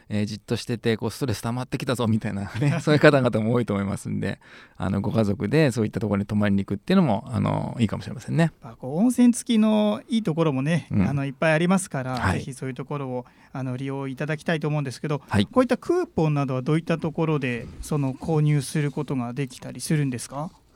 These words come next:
Speaker 1: これはですね、あの、市内の、あの、街中のインフォメーションセンターとか、えー、観光案内所が何か所かありますので、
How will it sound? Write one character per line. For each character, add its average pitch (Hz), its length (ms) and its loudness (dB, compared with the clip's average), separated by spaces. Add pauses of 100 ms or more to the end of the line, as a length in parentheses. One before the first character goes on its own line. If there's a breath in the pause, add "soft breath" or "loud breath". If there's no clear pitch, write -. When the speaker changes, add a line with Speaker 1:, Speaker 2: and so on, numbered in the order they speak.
(160 soft breath)
Speaker 1:
こ 185 120 -2
れ 202 60 6
は 220 140 6
で 185 80 6
す 120 160 0
ね、 107 320 4
あ 117 160 2
の、 123 720 0
市 - 280 -2
内 170 300 4
の、 107 400 2
あ 110 100 0
の、 110 480 -4
街 120 340 -2
中 143 300 0
の 139 360 0
イ 135 80 2
ン 123 40 2
フ 131 100 2
ォ - 20 4
メ 135 160 4
ー - 20 0
シ - 100 -4
ョ 135 60 0
ン 120 60 0
セ 131 140 -2
ン 120 100 0
タ 101 160 0
ー 95 40 0
と 95 120 -6
か、 98 320 -2
え 104 360 -2
ー、 - 40 -10
観 123 200 0
光 123 200 0
案 120 180 2
内 113 140 2
所 113 160 -2
が 92 220 -2
何 110 140 0
か 107 100 -2
所 107 100 -10
か - 100 -10
あ 95 60 -2
り 98 80 -4
ま 95 140 -4
す - 100 -12
の 98 120 -6
で、 110 280 -2